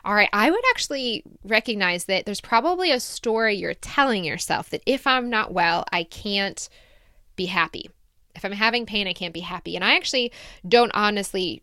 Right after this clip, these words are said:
often feel unwell physically, but there was a period of time for a few months where I would have, like, a low vibe day where I was not taking any actions for, like, a whole day. And in the low emotional vibe state,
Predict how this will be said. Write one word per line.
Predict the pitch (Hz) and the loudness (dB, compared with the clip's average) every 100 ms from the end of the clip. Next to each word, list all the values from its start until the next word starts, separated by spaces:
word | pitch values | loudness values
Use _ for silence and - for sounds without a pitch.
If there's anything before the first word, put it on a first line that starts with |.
| _ - | _ 8
often | 190 190 - 208 190 | 8 8 2 0 0
feel | 175 - 190 185 180 | -6 -2 2 2 2
unwell | 208 196 190 180 170 | 0 0 2 2 2
physically, | - - 190 214 - 277 320 370 | -2 -4 -2 -2 -4 -4 -2 -2
but | 220 - | -6 4
there | 220 | 6
was | 302 320 | 6 4
a | |
period | 254 - 226 233 | -2 0 2 2
of | 220 | 0
time | - 208 | 0 -2
for | 190 | 0
a | 185 | -4
few | 196 | -4
months | 180 190 - | -6 -6 -6
where | - | 0
I | 185 | 2
would | 233 | 2
have, | 262 | 2
like, | 247 | 0
a | 196 | 0
low | 180 185 | 0 2
vibe | 185 170 170 | 2 2 -4
day | 170 165 185 | -4 -2 0
where | 240 - | 0 4
I | 190 190 | 4 4
was | 175 180 | 0 -4
not | 175 175 - - | -2 -2 -2 -4
taking | 196 185 180 | -4 -2 -4
any | 175 - | -4 -2
actions | 175 - - 175 - | -2 -2 -4 -6 -6
for, | 170 | -4
like, | 170 | -4
a | 170 | -2
whole | 175 | -2
day. | 170 180 175 165 | 0 2 4 2
And | 175 | -4
in | 170 | -6
the | 160 - | -8 -10
low | 175 196 214 233 | -4 2 4 4
emotional | 208 185 190 247 330 - 190 156 170 | 2 -2 0 2 2 0 -4 -4 0
vibe | 151 - - | 2 2 -2
state, | - 160 - | -2 -2 -2